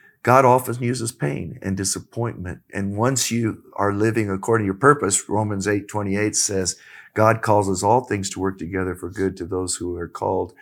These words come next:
according to his purpose." And, and many times it,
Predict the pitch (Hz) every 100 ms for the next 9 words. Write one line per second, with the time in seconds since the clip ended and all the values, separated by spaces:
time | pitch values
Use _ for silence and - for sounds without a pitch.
0 | - - - _ _ - - 107 101 98
1 | 92 - 82 82 87 85 - - _ _
2 | - 98 78 80 - - - - - -
3 | _ 117 113 107 104 104 104 104 127 160
4 | 160 - 101 98 95 95 - 98 98